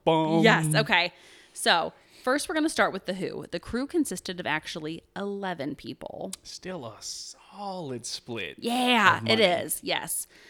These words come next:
Speaker 2: Okay, so I'm gonna, I'm gonna tell you who all was involved. You don't need to memorize these people. I'm gonna keep us going. Like, it's too many pe-,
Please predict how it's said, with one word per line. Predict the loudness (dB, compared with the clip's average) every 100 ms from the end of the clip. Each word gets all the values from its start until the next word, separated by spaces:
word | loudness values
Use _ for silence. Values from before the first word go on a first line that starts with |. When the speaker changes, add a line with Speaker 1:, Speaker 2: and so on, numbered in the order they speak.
| -10 -2
Speaker 2:
Okay, | 2 4 4
so | 4 0
I'm | 2 4
gonna, | 4 2 -2 _ -6 0
I'm | 2
gonna | 0
tell | 0 0
you | 0 0
who | 0
all | 0
was | 0 -2
involved. | -2 0 0 -2 -6
You | -8
don't | -4 0 0 0
need | -4
to | -2
memorize | -2 0 0 -2
these | -4 -8
people. | -6 -4 -2 0
I'm | 0 0 0
gonna | -2 -2
keep | -4 -6 -2
us | -2 -2 -4
going. | -4 -4 -4 -4
Like, | -4
it's | -4 -8
too | -6 -4
many | -4
pe-, | -6